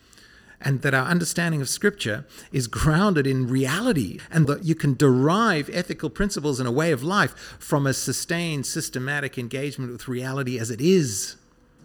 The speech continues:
That's significant. That's very, very significant. Now, this comes from Shane Parrish, who runs a podcast called The Knowledge Project.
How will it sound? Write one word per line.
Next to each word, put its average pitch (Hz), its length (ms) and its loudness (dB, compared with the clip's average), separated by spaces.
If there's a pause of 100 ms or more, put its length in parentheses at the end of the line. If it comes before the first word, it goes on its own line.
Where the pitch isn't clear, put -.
(960)
That's 143 340 -6
significant. 120 640 0
That's 120 200 -4
very, 135 300 0
very 123 280 0
significant. 104 640 -6 (460)
Now, 104 260 -10 (460)
this 202 160 0
comes 185 300 -2
from 135 320 0
Shane 160 360 0
Parrish, 135 460 0
who 131 100 -4
runs 127 240 -2
a 120 40 -2
podcast 127 640 -6
called 117 160 -6
The 117 80 -2
Knowledge 123 380 -4
Project. 98 520 -8